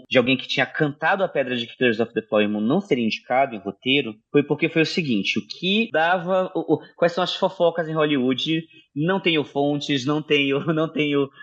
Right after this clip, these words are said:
como provar, são fofocas. Que, mas andava pela boca solta entre os sindicatos de roteiristas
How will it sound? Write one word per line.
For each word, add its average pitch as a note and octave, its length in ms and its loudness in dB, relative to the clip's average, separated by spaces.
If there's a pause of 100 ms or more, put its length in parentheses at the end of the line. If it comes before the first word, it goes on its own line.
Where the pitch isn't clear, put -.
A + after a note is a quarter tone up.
(360)
como D#3+ 260 0
provar, D3+ 360 0
são D3+ 180 -6
fofocas. - 600 -2 (360)
Que, C#3 200 -4
mas B2 260 -2 (140)
andava F#3 600 0
pela D#3+ 240 -2
boca B2+ 280 -2
solta A2 540 -2
entre E3+ 320 2
os D#3+ 80 -6
sindicatos G#2+ 560 -2
de G#2+ 80 -4
roteiristas G#2 600 0